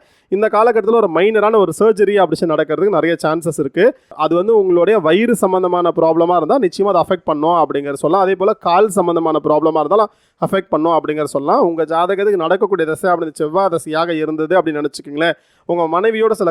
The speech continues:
கருத்து வேறுபாடுகள் அப்படி இந்த காலகட்டத்துல வரும், கணவனோட சில கருத்து வேறுபாடுகள் அப்படி உங்களுடைய ஜாதகத்துக்கு வரும். தேவையில்லாத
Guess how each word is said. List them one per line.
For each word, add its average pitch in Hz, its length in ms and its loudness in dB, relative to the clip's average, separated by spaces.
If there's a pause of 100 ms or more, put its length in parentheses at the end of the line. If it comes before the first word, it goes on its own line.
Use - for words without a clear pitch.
கருத்து 190 300 0
வேறுபாடுகள் 156 540 2
அப்படி 147 260 -2
இந்த 151 160 -2
காலகட்டத்துல 147 500 -2
வரும், 190 240 2
கணவனோட 180 460 -2
சில 165 80 -4 (100)
கருத்து 165 280 -2
வேறுபாடுகள் 151 480 0
அப்படி 147 260 -2
உங்களுடைய 139 280 -2
ஜாதகத்துக்கு 139 440 -2
வரும். 190 180 2 (380)
தேவையில்லாத 196 440 2